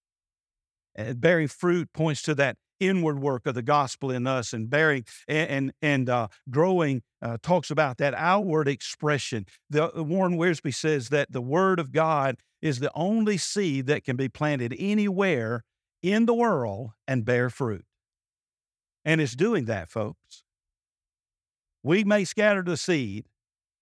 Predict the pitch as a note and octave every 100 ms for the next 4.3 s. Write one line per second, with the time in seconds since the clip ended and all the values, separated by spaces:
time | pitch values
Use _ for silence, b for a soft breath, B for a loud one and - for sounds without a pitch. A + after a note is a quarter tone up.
0 | _ _ A#2+ A2+ E3+ C#3 D3+ D3+ C3+ B2
1 | C3+ A#2 F2+ F2 G2+ G#2 B2 - _ _
2 | E3+ G3 E3+ D#3 F#3 F3 E3+ D#3+ C#3 C#3+
3 | A#2+ C#3+ C#3 A2+ A#2+ B2+ A2+ A2+ A#2 -
4 | G#2+ F#2 E2